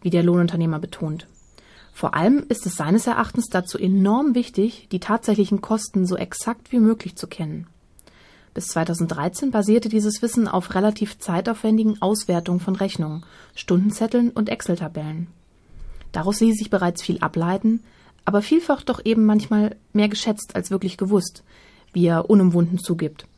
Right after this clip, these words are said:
was bei Lichte betrachtet einen Blindflug gleichkommt. Deshalb fassten Hendrik Hageböke und sein Vater den Entschluss, in Betriebsmanagement-Software zu investieren.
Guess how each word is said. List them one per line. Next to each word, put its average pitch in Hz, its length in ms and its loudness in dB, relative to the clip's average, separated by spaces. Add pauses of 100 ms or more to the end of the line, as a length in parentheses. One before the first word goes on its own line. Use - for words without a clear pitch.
(140)
was 170 200 -4
bei 170 100 0
Lichte 202 280 0
betrachtet 240 520 -4
einen 190 200 2
Blindflug 214 420 0
gleichkommt. 147 640 -8 (1200)
Deshalb 254 320 0
fassten 190 320 0
Hendrik 175 420 0
Hageböke 247 640 -2
und 202 160 0
sein 165 160 -2
Vater 170 320 -4
den 170 120 -4
Entschluss, 190 560 -4 (360)
in 226 120 2
Betriebsmanagement-Software 170 1400 -4
zu - 120 -12
investieren. 156 640 -8